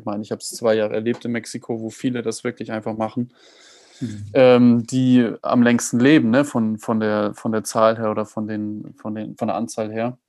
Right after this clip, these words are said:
Speaker 2: Mhm.
Speaker 1: Und das beste Beispiel, Moritz, mein Opa, der letztens ja neunzig geworden ist, ich weiß nicht, ob du's mitbekommen hast,
Speaker 2: Ja,
Speaker 1: der macht
Speaker 2: hast du
Speaker 1: jeden
Speaker 2: mitbekommen.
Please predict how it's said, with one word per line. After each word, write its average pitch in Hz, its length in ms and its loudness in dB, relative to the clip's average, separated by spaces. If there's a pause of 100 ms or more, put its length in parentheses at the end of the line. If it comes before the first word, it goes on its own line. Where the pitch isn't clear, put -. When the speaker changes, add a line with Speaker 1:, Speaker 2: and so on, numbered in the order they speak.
(540)
Speaker 2:
Mhm. 160 80 0
Speaker 1:
Und 196 460 2
das 123 140 -4
beste 147 260 0
Beispiel, 135 360 2
Moritz, 127 420 -2
mein 120 160 0
Opa, 147 360 0
der 123 140 -2
letztens 127 540 -6
ja 117 140 -2
neunzig 143 360 -2
geworden 113 320 -4
ist, 156 160 -6
ich - 60 -20
weiß 117 140 -6
nicht, 120 40 -8
ob 113 40 -8
du's 113 100 -10
mitbekommen 117 480 -6
hast, 151 260 -8 (380)
Speaker 2:
Ja, 170 100 -4
Speaker 1:
der 123 140 4
macht 127 240 2
Speaker 2:
hast 139 100 0
du 143 60 2
Speaker 1:
jeden 160 300 2
Speaker 2:
mitbekommen. 143 40 -2